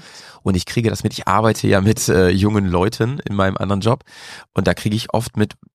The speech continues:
die machen ja Führerscheine. Digga, wie teuer das geworden ist. Das ist so insane.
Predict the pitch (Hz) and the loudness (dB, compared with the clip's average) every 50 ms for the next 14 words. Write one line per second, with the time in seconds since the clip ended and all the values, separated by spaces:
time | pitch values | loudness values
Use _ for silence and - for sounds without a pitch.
0 | _ _ - - 95 95 98 110 95 - - - 120 110 107 - - - 92 92 | _ _ -4 -2 0 0 2 2 0 0 0 -2 -2 -2 -2 -2 0 0 0 2
1 | 98 104 107 113 120 _ _ - - - - - - - - - _ - - - | 2 0 -2 -2 -6 _ _ -20 -20 -20 -20 -20 -20 -20 -20 -20 _ -6 -2 -2
2 | 101 98 92 95 104 110 117 117 - - - 95 98 107 101 98 - - - 101 | 0 -2 -2 -4 -6 -6 -8 -10 -8 -2 0 2 2 4 2 0 0 -2 -6 -6
3 | - - - - - - - - - - - - - - _ _ - - - - | -6 -8 -10 -12 -10 -10 -10 -10 -10 -10 -12 -12 -16 -20 _ _ -8 -8 -6 -6
4 | - - - - 90 - - 113 113 117 120 123 - - - 110 110 135 120 92 | -6 -4 -2 -2 -2 0 2 0 0 0 -4 -4 -6 -2 0 2 2 2 2 0
5 | 87 87 | -2 -6